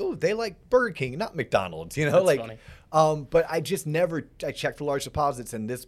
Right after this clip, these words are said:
Speaker 1: person had the same, whatever it was, two hundred fifty dollars on the twenty-ninth, every
Speaker 2: Every
Speaker 1: month
Speaker 2: month, yeah.
Speaker 1: going out. Underwriter called me out. "What is it?" I'm like, "What do you mean?" "Yeah, it was a car loan."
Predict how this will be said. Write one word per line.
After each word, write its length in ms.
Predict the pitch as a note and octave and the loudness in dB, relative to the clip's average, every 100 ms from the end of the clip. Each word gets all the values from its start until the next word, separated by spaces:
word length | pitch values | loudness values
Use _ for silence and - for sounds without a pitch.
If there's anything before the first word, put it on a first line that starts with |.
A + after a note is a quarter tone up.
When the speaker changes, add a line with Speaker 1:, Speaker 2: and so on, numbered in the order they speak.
| _ | _
Speaker 1:
person 420 | - B2+ - B2 | -4 -2 -2 -8
had 580 | A2+ G#2+ G#2+ G2+ G2+ F#2+ - _ - - _ - | -8 -6 -4 -2 -2 -6 -16 _ -20 -20 _ -12
the 140 | G#2 A2+ | -2 -2
same, 800 | - - B2 B2 A#2+ A#2 A#2+ A#2+ _ | -2 -4 -2 -2 -4 -6 -10 -14 _
whatever 340 | G#2+ A2+ A2+ G#2+ | 0 2 2 -2
it 60 | A2+ | -2
was, 240 | A2 G#2+ | -2 -4
two 160 | - B2 | -8 -8
hundred 120 | A2 | -8
fifty 160 | A2+ | -8
dollars 400 | G#2 G#2 G#2+ G#2 | -4 -2 -2 -4
on 140 | - B2+ | -6 -6
the 80 | A#2 | -4
twenty-ninth, 640 | B2 A2+ A2 G#2+ G#2 - - | -4 -4 -4 -6 -6 -10 -2
every 160 | C3 B2+ | 0 0
Speaker 2:
Every 100 | A#2 | 0
Speaker 1:
month 120 | A#2+ | -2
Speaker 2:
month, 140 | B2 | -2
yeah. 40 | A#2 | 0
Speaker 1:
going 260 | B2+ A#2+ | 0 2
out. 260 | A#2 A2+ - _ _ C3 | 0 -2 -4 _ _ -2
Underwriter 400 | C#3 C#3 C3+ C3 | 0 4 2 2
called 260 | C3 B2 | -2 -2
me 100 | B2+ | -2
out. 200 | A#2 A#2 | -2 0
"What 160 | A#2+ B2+ | 0 2
is 160 | C3 | 2
it?" 200 | G#2+ - - _ _ _ _ _ | -2 -4 -8 _ _ _ _ _
I'm 40 | A#2+ | -14
like, 60 | A#2+ | -8
"What 40 | |
do 40 | |
you 60 | D#3+ | -8
mean?" 240 | D#3 G#2 - - - - | -8 -12 -18 -20 -20 -12
"Yeah, 160 | C#3 | -10
it 40 | A#2 | -10
was 100 | A#2 | -8
a 20 | |
car 160 | C3 | -8
loan." 180 | G#2 D#2+ | -6 -8